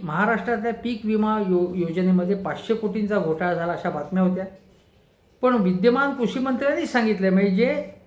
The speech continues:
महायुतीचे कृषी मंत्री आहेत माणिकराव कोकाटे, ते म्हणतात की पाच हजार कोटींचा घो-, घोटाळा झाला असू शकतो. त्यावर शिवराज सिंग चौहान, जे केंद्रीय कृषी मंत्री आहेत, ते म्हणाले की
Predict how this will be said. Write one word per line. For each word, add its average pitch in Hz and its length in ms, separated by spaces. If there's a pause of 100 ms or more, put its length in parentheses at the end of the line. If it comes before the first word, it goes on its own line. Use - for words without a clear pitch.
(520)
महायुतीचे 214 640
कृषी 247 280
मंत्री 185 320
आहेत 135 120 (320)
माणिकराव 190 460
कोकाटे, 180 420
ते 220 60
म्हणतात 214 220
की 220 120
पाच 233 340
हजार 247 140
कोटींचा 233 480
घो-, 208 200
घोटाळा 190 340
झाला 185 220
असू 196 240
शकतो. - 440 (920)
त्यावर 247 320
शिवराज 220 400
सिंग 254 180
चौहान, 208 360
जे 208 80
केंद्रीय 208 420
कृषी 233 260
मंत्री 202 260
आहेत, 196 120
ते 214 80
म्हणाले 214 260
की 285 200